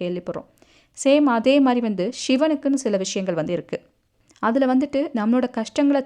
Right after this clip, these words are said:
தீர்க்கறதுக்குன்னு கொடுக்கப்பட்டது தான் பதிகங்கள்னு சொல்லி சொல்லியிருக்காங்க. சிவ புராணங்கள், சிவ பதிகங்கள்,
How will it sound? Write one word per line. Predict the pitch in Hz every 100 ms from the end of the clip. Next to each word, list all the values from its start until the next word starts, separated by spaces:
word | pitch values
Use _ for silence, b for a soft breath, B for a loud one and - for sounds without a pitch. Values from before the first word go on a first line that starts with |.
| 247
தீர்க்கறதுக்குன்னு | 240 254 247 247 247
கொடுக்கப்பட்டது | 254 202 214 - 202 180
தான் | 170 254 -
பதிகங்கள்னு | 233 294 294 277 240 226
சொல்லி | 233 202
சொல்லியிருக்காங்க. | 185 170 - 160 156
சிவ | - 214 247
புராணங்கள், | 240 208 214 226 220 190
சிவ | 196 202 208
பதிகங்கள், | 220 190 180 220 226 196 190